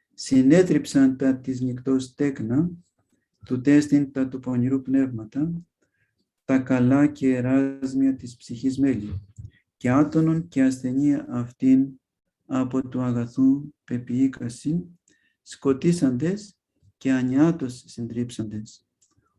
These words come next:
ως μηδενή των πατέρων ή προφητών, η άσας δυνα-, δυνατόν είναι. Ημι μόνον το Κυρίο το κατασκευάσαντι αυτήν».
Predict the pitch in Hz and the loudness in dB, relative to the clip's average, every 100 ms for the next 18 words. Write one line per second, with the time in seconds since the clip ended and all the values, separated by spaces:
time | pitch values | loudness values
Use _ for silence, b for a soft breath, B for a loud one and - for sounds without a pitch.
0 | - 135 127 135 131 127 165 170 131 123 | 4 4 6 6 6 4 2 2 0 -2
1 | 127 120 120 135 139 139 - 131 123 120 | -2 -6 0 0 2 0 -2 -6 -4 -6
2 | 120 120 - 139 147 147 _ _ _ _ | -8 -10 2 4 4 0 _ _ _ _
3 | _ _ - 131 131 131 127 127 127 123 | _ _ 0 4 4 0 -6 -2 0 0
4 | 127 117 123 120 117 127 120 117 107 107 | -2 -4 0 0 0 0 0 0 -4 -10
5 | _ _ _ _ _ _ - 127 131 135 | _ _ _ _ _ _ -2 2 4 4
6 | 160 156 147 143 131 - 123 151 180 185 | 4 4 2 0 -6 -4 -4 -2 -4 -6
7 | 208 - 135 123 123 123 120 123 127 127 | -12 -8 -6 -6 -6 -6 -4 -2 -4 -2
8 | 123 127 127 - - 117 _ 113 107 | -2 -2 -4 -8 -10 -12 _ -6 -6